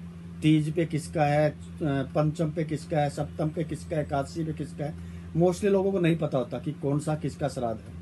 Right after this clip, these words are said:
तो उनका तरीका एक ही होता है कि आप श्राद्ध वाली अमावस्या को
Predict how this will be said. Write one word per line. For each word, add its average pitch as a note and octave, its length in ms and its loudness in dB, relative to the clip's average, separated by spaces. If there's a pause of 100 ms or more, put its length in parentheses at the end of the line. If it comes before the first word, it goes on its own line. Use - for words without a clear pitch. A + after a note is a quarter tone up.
(1120)
तो D#3+ 80 2
उनका G#3+ 200 2
तरीका G3+ 400 2
एक F#3+ 260 4
ही G#3 80 2
होता D#3+ 260 2
है E3 140 2
कि G3 220 0
आप E3+ 600 4
श्राद्ध E3 380 2
वाली E3+ 280 4
अमावस्या D3 680 0
को - 160 -6